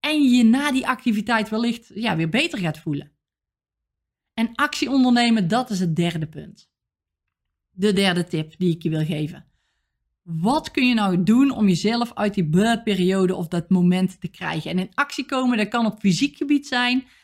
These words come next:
maar ik bedoel ook zeker op mentaal gebied. Jij weet ook echt wel dat bewegen, hè, letterlijk met je lichaam je heel goed kan doen.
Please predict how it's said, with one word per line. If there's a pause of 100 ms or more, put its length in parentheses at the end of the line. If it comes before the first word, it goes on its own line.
(140)
maar
ik
bedoel
ook
zeker
op
mentaal
gebied. (540)
Jij
weet
ook
echt
wel
dat
bewegen, (400)
hè,
letterlijk
met
je
lichaam
je
heel
goed
kan
doen.